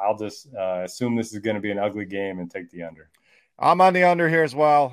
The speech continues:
Speaker 2: Uh, if anything, I'd lean a little bit to Seattle, but, uh, tough to say with those injuries. We just don't know. So I'll just leave that alone. Uh, I'm on board with you guys there. Uh, give me the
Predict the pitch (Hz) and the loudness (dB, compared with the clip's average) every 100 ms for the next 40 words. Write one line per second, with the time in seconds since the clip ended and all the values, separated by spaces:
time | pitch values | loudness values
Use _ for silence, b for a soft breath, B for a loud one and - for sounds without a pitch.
0 | 151 143 139 131 147 156 - 156 151 147 | -4 -4 -4 -6 -8 -8 -8 -6 -4 -4
1 | 151 156 151 147 143 143 135 - 143 160 | -6 -4 -4 -4 -4 -8 -12 -6 0 2
2 | 160 156 135 139 - - 127 127 123 139 | 4 2 0 -6 -6 -8 -4 -4 -4 -8
3 | 139 143 - 139 131 123 127 123 123 127 | -8 -10 -12 -8 -8 -8 -12 -12 -10 -10
4 | 123 120 117 117 123 131 120 117 117 110 | -10 -10 -10 -14 -6 -4 -2 0 0 0
5 | - 123 117 120 120 127 - 135 131 135 | -2 0 4 4 2 -4 -6 -4 0 2
6 | 127 131 147 151 147 139 123 120 120 120 | 2 4 4 4 2 -2 -4 -4 -6 -8
7 | 123 123 135 127 120 127 127 120 117 127 | -10 -6 -6 -6 -10 -4 -2 -2 -2 0
8 | 123 117 - _ _ _ _ 110 104 139 | 0 -2 -8 _ _ _ _ -12 -6 -4
9 | 139 127 | -4 -6